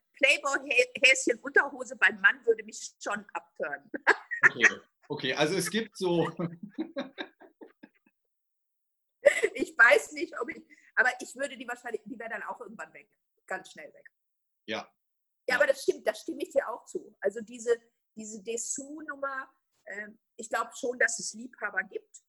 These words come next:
Speaker 1: ähnlich wie Fußfetischisten oder, oder whatever, ähm,
Speaker 2: Mhm.
Speaker 1: oder Fußliebhaber. Ähm, aber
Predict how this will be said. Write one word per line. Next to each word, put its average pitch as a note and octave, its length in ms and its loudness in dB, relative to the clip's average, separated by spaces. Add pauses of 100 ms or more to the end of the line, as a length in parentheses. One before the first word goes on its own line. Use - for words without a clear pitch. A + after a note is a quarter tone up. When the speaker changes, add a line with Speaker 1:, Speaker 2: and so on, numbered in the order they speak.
(180)
Speaker 1:
ähnlich G3 440 -10
wie F#3 300 -10 (280)
Fußfetischisten B3+ 1120 -10
oder, F3 360 -12
oder - 260 -14
whatever, F3+ 460 -14 (440)
ähm, G3+ 220 -8
Speaker 2:
Mhm. G3+ 140 -18 (300)
Speaker 1:
oder D#3 160 -18
Fußliebhaber. A3+ 840 -12 (360)
Ähm, G#3 240 -4 (460)
aber A#3 180 6